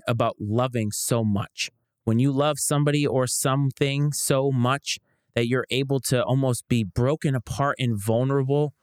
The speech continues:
when you no longer have that in your life, that's very, very powerful. These days, we are taught to be more vulnerable, and a lot of men are actually embracing being vulnerable.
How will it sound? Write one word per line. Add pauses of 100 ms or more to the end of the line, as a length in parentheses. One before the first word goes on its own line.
(240)
when
you
no
longer
have
that
in
your
life, (360)
that's
very,
very
powerful. (340)
These
days,
we
are
taught
to
be
more
vulnerable, (300)
and
a
lot
of
men
are
actually
embracing
being
vulnerable.